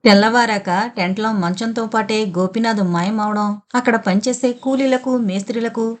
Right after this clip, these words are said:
ఆశ్చర్యం, ఆందోళన కలిగించింది. ఆ పక్క టెంట్లో ఉన్న తమకు ఏదన్నా జంతువు గాని, దొంగలు గాని వచ్చినట్లయితే అలికిడి వినిపించదా? "ఏమయ్యాడు కాంట్రాక్టర్ గోపీనాథ్?" అని ఎవరికి తోచింది వాళ్ళు మాట్లాడుతూ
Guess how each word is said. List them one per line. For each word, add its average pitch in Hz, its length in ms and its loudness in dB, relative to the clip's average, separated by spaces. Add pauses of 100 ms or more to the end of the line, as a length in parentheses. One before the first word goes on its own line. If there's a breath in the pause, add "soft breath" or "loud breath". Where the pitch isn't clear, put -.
(120)
ఆశ్చర్యం, 220 560 2
ఆందోళన 226 460 0
కలిగించింది. 170 640 -4 (800)
ఆ 269 140 4
పక్క 208 380 -2
టెంట్లో 208 420 0
ఉన్న 262 180 2
తమకు 233 600 -2 (140)
ఏదన్నా 226 420 2
జంతువు 175 460 -2
గాని, 226 480 -2
దొంగలు 185 420 0
గాని 226 240 0
వచ్చినట్లయితే 202 840 -2
అలికిడి 185 300 0
వినిపించదా? 220 640 0 (560)
"ఏమయ్యాడు 247 640 0 (100)
కాంట్రాక్టర్ 202 460 0
గోపీనాథ్?" 240 520 0 (420)
అని 185 440 0
ఎవరికి 190 340 0
తోచింది 254 420 2
వాళ్ళు 240 240 -2
మాట్లాడుతూ 226 800 -2